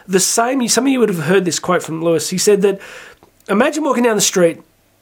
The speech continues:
and there's somebody standing on the side of the str-, side of the street and they're yelling out over and over again, "I am a poached egg. I am a poached egg." They're yelling it out over and over again. And they're deeply convinced that they are, in fact, a poached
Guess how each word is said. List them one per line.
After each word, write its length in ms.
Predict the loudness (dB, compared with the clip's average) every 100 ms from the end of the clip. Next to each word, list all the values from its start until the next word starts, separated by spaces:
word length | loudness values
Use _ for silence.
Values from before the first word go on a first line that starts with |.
| _ _ -6
and 120 | 0
there's 100 | 2
somebody 300 | 0 -2 -2
standing 340 | 0 0 2 2
on 80 |
the 60 | 0
side 240 | 0 0
of 60 | 0
the 40 |
str-, 280 | -2 -2 -2
side 200 | -2 0
of 60 | 0
the 80 | -2
street 400 | -4 -2 -2 -6 -20 -10
and 140 | -2 0
they're 80 |
yelling 440 | 2 2 2 2 2
out 220 | 0 -2 0
over 400 | 2 2 2 0
and 80 |
over 280 | 0 0 0
again, 480 | 0 2 2 0 -4 -10 -20 _ _ -2
"I 380 | 2 2 2 0
am 220 | 0 0
a 60 | -4
poached 560 | -4 -2 0 -2 -8 -2
egg. 400 | 0 0 -4 -14 _ _ 0
I 300 | 2 2 2
am 200 | 0 0
a 60 |
poached 480 | -2 -2 0 -2 -4 0
egg." 320 | 0 0 -2
They're 80 | 0
yelling 400 | 2 2 2 2
it 80 |
out 200 | 0 -2 0
over 360 | 4 4 4
and 100 | 0
over 220 | 0 0
again. 240 | 0 0 -2 -8 -18 -4
And 140 | 2
they're 80 | 2
deeply 500 | 2 0 0 0 -2
convinced 520 | 0 0 2 2 0
that 80 | -4
they 120 | 0
are, 240 | 2 4 2
in 80 | 0
fact, 380 | -2 -2 -4
a 80 | -10
poached 420 | -6 -4 -2 -6